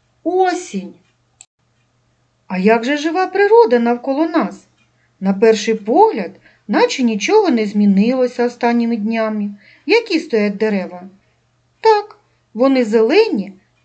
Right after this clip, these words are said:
та кучеряві. А яка ж травичка, малята? Також іще зелена.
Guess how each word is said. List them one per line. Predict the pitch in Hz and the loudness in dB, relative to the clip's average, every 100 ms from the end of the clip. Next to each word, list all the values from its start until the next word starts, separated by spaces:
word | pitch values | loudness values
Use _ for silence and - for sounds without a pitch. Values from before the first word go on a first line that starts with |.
| - | 0
та | 494 | 0
кучеряві. | 494 - - 220 202 196 190 196 - _ _ _ _ _ _ _ _ - | 0 -6 -2 0 0 -2 -4 -8 -10 _ _ _ _ _ _ _ _ -12
А | 180 | -4
яка | 185 175 233 | -4 0 0
ж | 254 | 0
травичка, | - 480 427 381 370 339 | 2 4 4 0 0 0
малята? | 320 311 285 269 262 247 247 _ _ _ _ _ _ _ _ | 4 4 2 -2 -4 -8 -10 _ _ _ _ _ _ _ _
Також | 175 175 165 202 311 | -16 -14 0 2 2
іще | 370 359 370 339 | -2 -4 -4 -2
зелена. | 349 339 339 330 302 302 | -2 0 0 0 -2 -6